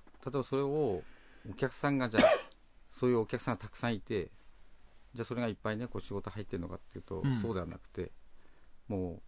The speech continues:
Speaker 1: う結構潜在的なものなので、だから先ほどちょっとお話したように、まだその一般に使使えるって思ってる人が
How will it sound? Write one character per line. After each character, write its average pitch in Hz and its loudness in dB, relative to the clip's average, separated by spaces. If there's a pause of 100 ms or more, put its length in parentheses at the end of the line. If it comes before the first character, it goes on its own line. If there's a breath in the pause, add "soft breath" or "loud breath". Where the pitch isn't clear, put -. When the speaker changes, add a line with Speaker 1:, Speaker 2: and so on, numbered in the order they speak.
Speaker 1:
う - -
結 127 -10
構 113 -4
潜 120 2
在 156 2
的 151 -4
な 131 0 (220)
も 101 -2
の 98 0
な 82 -2
の 78 -8
で、 90 -4 (920 loud breath)
だ 92 -10
か 98 -4
ら 98 -4
先 - -6
ほ 104 -2
ど 98 -4
ち - -18
ょ - -18
っ - -18
と 95 -2
お 90 -2
話 92 -4
し - -16
た 95 -6
よ 90 -4
う - -4
に、 82 -6 (720)
ま 143 2
だ 127 4
そ - -6
の 95 0
一 95 -8 (100)
般 151 4
に 156 2
使 156 4 (500)
使 - 4
え 151 8
る 160 0
っ 156 0 (180)
て 113 4
思 107 6
っ 123 2
て - -8
る 104 -4
人 - -10
が 85 -4